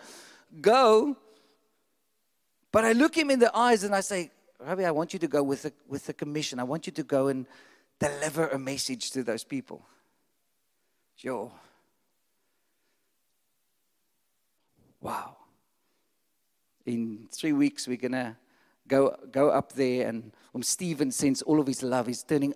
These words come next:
eighty. Okay? And, uh, hopefully we're gonna meet with the president, which is his best friend,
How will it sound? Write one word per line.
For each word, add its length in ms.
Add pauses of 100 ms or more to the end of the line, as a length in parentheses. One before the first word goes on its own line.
eighty. 540 (720)
Okay? 400 (1160)
And, 240
uh, 240 (460)
hopefully 340
we're 100
gonna 160
meet 280
with 160
the 80
president, 520
which 220
is 80
his 140
best 360
friend, 380